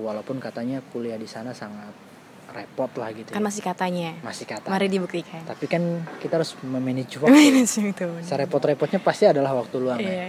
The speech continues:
Speaker 2: iya, iya, benar.
Speaker 1: Hmm. Jadi itu aja sih yang, visi yang saya jual ke L-, L P D P, dan dilalahnya mereka tertarik gitu. Ya entah karena apa, tapi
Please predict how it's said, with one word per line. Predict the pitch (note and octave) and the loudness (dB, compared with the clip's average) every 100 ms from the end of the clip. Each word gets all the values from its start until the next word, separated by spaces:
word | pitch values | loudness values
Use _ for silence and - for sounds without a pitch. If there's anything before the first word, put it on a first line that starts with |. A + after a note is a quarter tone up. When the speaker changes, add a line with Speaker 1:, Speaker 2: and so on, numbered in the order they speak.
| F#3 | -10
Speaker 2:
iya, | F3+ F3 | -12 -12
iya, | F3 F3 | -12 -12
benar. | F3+ - - - - | -12 -12 -14 -16 -14
Speaker 1:
Hmm. | A#2+ A2 G#2+ G2+ - - - - - - - - - - B2+ | -12 -10 -10 -12 -16 -18 -18 -18 -18 -14 -14 -14 -20 -16 -6
Jadi | B2+ E3+ D#3 | -2 0 2
itu | D3+ | 6
aja | E3 D#3+ | 6 6
sih | D#3 F3 | 6 6
yang, | D3+ D3 D3 - - - | 4 0 -6 -14 -20 -18
visi | - F3 - F#3+ | -2 -2 2 4
yang | D#3 | 4
saya | D3 C#3+ | 4 2
jual | C3+ C#3 C3 | 6 4 4
ke | B2+ | 2
L-, | B2 A#2+ B2 | 2 2 0
L | - A#2+ | -2 -6
P | A2+ A#2+ | -4 -4
D | A#2 | -4
P, | A2+ C#3+ F3 G3+ - - - - - - | 0 2 2 0 -14 -20 -20 -20 -20 -2
dan | C#3 C3+ C3+ C#3 - - - - | 2 2 0 -4 -14 -20 -20 -16
dilalahnya | - C3+ C3+ C3+ C3+ D3+ F3+ | -10 0 2 2 2 2 0
mereka | D#3 D3+ F#3+ G3 - - | 2 2 0 -4 -10 -10
tertarik | C3+ B2 A#2+ A#2+ B2+ - | -8 -6 -4 -4 -6 -12
gitu. | A2+ - - - - - - - - - - - - - - - - | -14 -16 -18 -20 -20 -20 -20 -18 -18 -18 -18 -18 -18 -18 -20 -18 -8
Ya | A2+ | -8
entah | A2+ A#2 C3 | -6 -6 -6
karena | - A#2+ A2+ G#2+ | -4 -6 -6 -10
apa, | - C#3+ | -8 -6
tapi | C#3 B2 C#3+ D3+ | -4 -4 -4 -6